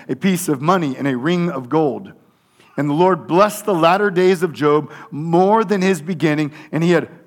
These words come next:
fourteen thousand sheep, six thousand camels, one thousand yoke of oxen, and a thousand female donkeys.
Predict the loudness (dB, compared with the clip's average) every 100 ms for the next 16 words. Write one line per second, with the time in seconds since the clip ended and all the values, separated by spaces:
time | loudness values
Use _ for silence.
0 | _ -2 -2 -2 -4 -2 0 0 2 0
1 | -4 -6 -6 -4 -4 -4 -2 0 0 -2
2 | -4 -4 -4 -4 -2 -4 0 0 0 -2
3 | -2 -2 -4 -2 -2 -2 -6 -10 -12 -20
4 | -14 -10 -2 2 2 0 -4 -6 -10 _
5 | _ -2 0 2 2 0 -8 -20 -6 0
6 | 0 0 -6 -10 -12